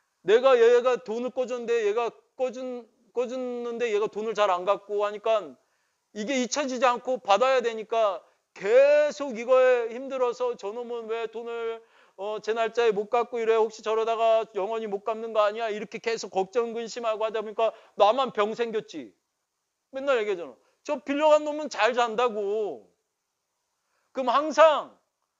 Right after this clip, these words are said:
문제 생기는 거는 가장 더 큰 타격을 맞는 쪽은 이 근심, 걱정, 염려, 우려, 의심, 집착. 집착은 조구-, 좋은 모양으로도 나빠요. 집착은.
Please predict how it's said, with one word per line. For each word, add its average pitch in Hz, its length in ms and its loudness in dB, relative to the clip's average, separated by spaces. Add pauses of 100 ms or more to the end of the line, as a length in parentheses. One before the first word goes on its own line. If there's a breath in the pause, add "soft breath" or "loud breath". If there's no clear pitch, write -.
(120)
문제 254 340 -6
생기는 269 500 -6
거는 247 320 0
가장 247 340 -4
더 233 180 -2
큰 302 160 -10
타격을 262 400 0
맞는 214 320 -2
쪽은 226 500 -2 (640)
이 254 200 -4
근심, 240 680 -6 (640)
걱정, 208 640 2 (460)
염려, 220 600 0 (440)
우려, 214 540 2 (880)
의심, 208 580 -6 (920)
집착. 240 580 2 (800)
집착은 269 560 -6
조구-, 254 420 -4
좋은 320 420 0
모양으로도 262 800 0
나빠요. 160 760 -4
집착은. 151 800 -12